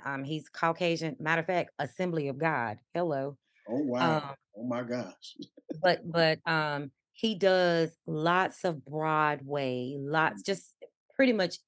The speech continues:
Speaker 1: anything, everything. And one night at a rehearsal that we had for a show that we were doing, I said, "Joe, I've watched you over the years." His name's Joe. Huh.
Speaker 2: Mm-hmm.
Speaker 1: Uh, <laughs>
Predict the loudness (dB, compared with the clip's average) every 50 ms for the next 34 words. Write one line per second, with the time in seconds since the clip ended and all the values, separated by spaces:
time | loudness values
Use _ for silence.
0 | _ _ 0 0 2 2 0 0 0 0 0 0 0 -2 -2 -4 -4 -4 -6 -6
1 | -6 -6 -8 -6 -8 -8 -10 -12 _ _ _ _ _ _ _ _ _ _ _ _
2 | _ _ _ _ _ _ _ 0 0 0 2 2 2 4 4 6 6 6 4 4
3 | 4 2 2 0 0 0 0 0 -2 0 0 0 -2 -2 -2 -4 -4 -4 -2 -2
4 | -2 -2 -4 -4 -6 -4 -2 -2 0 0 -2 -4 -4 -6 -6 -4 -4 -2 -2 0
5 | 0 0 -2 -4 -4 -6 -6 -6 -6 -6 -6 -6 -4 -4 -4 -4 -4 -4 -6 -8
6 | -10 _ -20 _ _ _ -14 -8 -6 -6 -6 -4 0 2 2 4 4 2 0 -2
7 | -2 0 0 0 0 -4 _ -12 -4 0 2 2 2 0 -2 -6 -10 -6 -4 -4
8 | -4 -2 -2 -2 -2 -2 -4 -4 -4 -4 -6 -6 -4 -6 -6 -4 -4 -4 -2 0
9 | 0 0 0 0 -2 -2 -2 -2 -2 -4 -6 -6 -6 -6 -6 -4 -4 -4 -4 -2
10 | -4 -4 -6 -4 0 2 2 2 2 2 0 -2 2 4 4 4